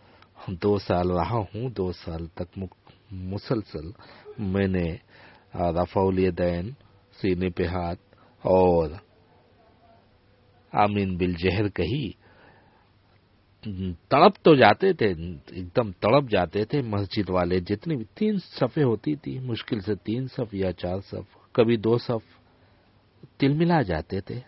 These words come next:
دیکھنے لگتے تھے سلام کے بعد۔ تو لیکن ہمت نہیں پڑتی تھی، کوئی یہ نہیں کہہ سکا کہ تم مسجد نہیں آ سکتے، نہیں، اتنی ہمت نہیں تھی۔ لیکن ہاں، فتح پور شہر چھوڑنے کے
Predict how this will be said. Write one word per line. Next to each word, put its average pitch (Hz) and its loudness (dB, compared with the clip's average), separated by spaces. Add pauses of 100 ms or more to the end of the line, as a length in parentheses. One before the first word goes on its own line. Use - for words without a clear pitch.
(140)
دیکھنے 143 4
لگتے 120 0
تھے 135 -6 (240)
سلام 113 0
کے 110 -2
بعد۔ 101 -2 (1200)
تو 104 4 (680)
لیکن 123 0 (300)
ہمت 170 -2
نہیں 202 -2
پڑتی 82 -6
تھی، 104 -6
کوئی 131 2
یہ 143 8
نہیں 247 0
کہہ 95 -2
سکا 87 -2
کہ 165 -4
تم 160 -8
مسجد 104 -2
نہیں 143 -2
آ 80 -4
سکتے، - -12 (360)
نہیں، 131 -4
اتنی 110 -6
ہمت 104 -10
نہیں 92 -8
تھی۔ 82 -14 (420)
لیکن 143 4
ہاں، 98 2 (340)
فتح 104 2 (140)
پور 98 0
شہر 92 -2
چھوڑنے 92 -6
کے 85 -6